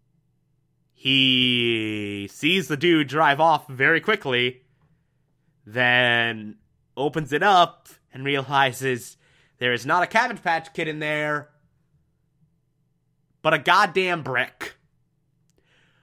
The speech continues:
Gordon just got ripped off. He got ripped off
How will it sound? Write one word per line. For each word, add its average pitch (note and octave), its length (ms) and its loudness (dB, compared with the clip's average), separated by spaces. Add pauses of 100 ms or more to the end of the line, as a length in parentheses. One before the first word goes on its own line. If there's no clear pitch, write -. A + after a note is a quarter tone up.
(280)
Gordon G#3 1000 4
just E3 680 2
got D#3 480 4 (200)
ripped D3 500 0 (120)
off. D3 720 0 (960)
He F#3 540 0
got F3 520 4
ripped E3 600 0
off F3 640 2